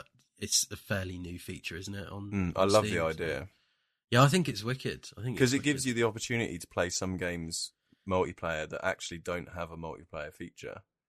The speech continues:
Speaker 1: Yeah, exactly.
Speaker 2: If they just have local co-op, you can then play them online, which is amazing.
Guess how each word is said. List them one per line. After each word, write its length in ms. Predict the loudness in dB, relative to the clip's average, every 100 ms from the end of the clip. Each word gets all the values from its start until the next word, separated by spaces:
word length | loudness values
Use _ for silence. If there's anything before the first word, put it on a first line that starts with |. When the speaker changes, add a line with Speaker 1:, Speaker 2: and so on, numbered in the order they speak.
| _ _ _ _ 0
Speaker 1:
Yeah, 140 | 0
exactly. 400 | 0 -2 -2 -2
Speaker 2:
If 100 | 0
they 120 | 0
just 220 | 2 0 0
have 160 | 0
local 300 | -2 -2 -6
co-op, 480 | -2 0 0 -6 -8
you 100 | -8
can 140 | -6
then 180 | -4 -4
play 160 | -4 -6
them 160 | -6
online, 460 | -10 -8 -8 -8 -10
which 220 | -12 -12
is 100 | -12
amazing. 460 | -8 -8 -10 -14